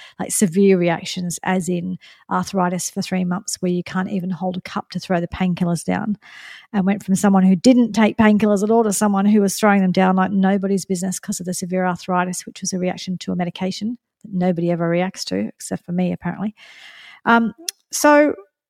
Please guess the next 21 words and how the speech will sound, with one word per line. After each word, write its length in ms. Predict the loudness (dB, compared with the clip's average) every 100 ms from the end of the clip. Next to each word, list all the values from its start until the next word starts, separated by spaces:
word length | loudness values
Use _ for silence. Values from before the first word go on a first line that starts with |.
| _ -20 -20 _ _ _
a 60 | 2
few 160 | 4
things 220 | 4 2
happened 280 | 0 0 -2
from 160 | -2 0
here. 220 | 2 2
One, 400 | 2 2 0 -4 0
I 140 | 0
became 580 | 2 0 0 0 2 0
that 240 | 0 0
one 240 | 0 0 0
in 80 | 0
a 40 |
hundred 300 | 0 0 0
person 400 | 0 -2 -2 0
or 220 | 0 2
one 140 | 4 4
in 100 | 4
a 60 |
thousand 340 | 2 0 -2 -4
person. 480 | -2 -2 -4 -6